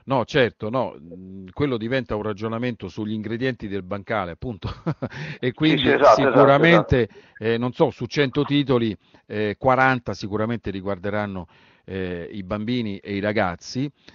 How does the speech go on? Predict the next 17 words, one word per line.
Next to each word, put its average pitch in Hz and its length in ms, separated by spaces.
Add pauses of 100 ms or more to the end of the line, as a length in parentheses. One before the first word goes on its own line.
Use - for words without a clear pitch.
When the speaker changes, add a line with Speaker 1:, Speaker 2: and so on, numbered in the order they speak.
(160)
Speaker 1:
eh, 90 240
perché 135 280
tra 214 180
l'altro, 143 800
ehm, 98 1000
caro 123 280
Giuliano, 107 720 (260)
ehm, 95 460
parallelamente 147 720
abbiamo 107 260
aperto 127 300
un 107 60
confronto 123 680 (440)
col 98 160
Ministero 117 440
dell'Istruzione, 120 1000
mm, 107 180